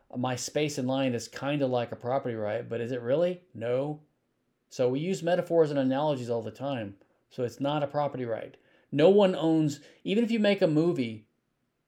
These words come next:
and only you have the copy,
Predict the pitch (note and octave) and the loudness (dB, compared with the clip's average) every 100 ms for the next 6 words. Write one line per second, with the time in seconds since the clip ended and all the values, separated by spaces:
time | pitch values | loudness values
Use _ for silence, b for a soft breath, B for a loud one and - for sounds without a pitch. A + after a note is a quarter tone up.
0 | _ _ _ _ - C3 C3+ - _ _ | _ _ _ _ -4 -2 -2 -6 _ _
1 | - E3+ A3+ G#3 D#3 G3+ E3 E3+ D3 D3 | 4 6 6 4 4 2 2 0 0 -2
2 | D3+ C3 - - | -4 -4 -6 -14